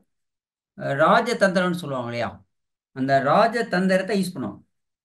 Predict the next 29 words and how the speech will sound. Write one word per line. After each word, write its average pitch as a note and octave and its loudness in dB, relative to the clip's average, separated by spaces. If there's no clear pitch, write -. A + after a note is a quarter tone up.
இந்த F3 0
ட்ரிக்ஸ் G3 2
எப்படின்னா, D#3+ 2
இப்ப E3+ 4
ராமரே A#3 2
வந்து G#3+ -4
என்ன F#3+ 0
பண்ணாருன்னா, E3 -2
ராஜதந்திரம் F3 0
நேரடியா G#3+ 2
அடிக்க F3 0
மாட்டார். A#2 -6
மரத்துக்கு F#3+ 0
பின்னாடி A3 -2
இருந்து G3 -2
அடிச்சாரு. G2+ -10
ரைட்டா? A#2 -4
உங்களுக்கு B2 -4
தெரியும் D#3+ 4
அந்த A#2 -6
story D3+ -2
எல்லாம். C#3 -6
வாலின்னு D3+ 2
ஒருத்தர் A#2+ -8
அடிக்கிறதுக்காக C3 -4
மரத்துக்கு F3 0
பின்னாடி, F3 0
அதே B3 -2
மாதிரி F3 0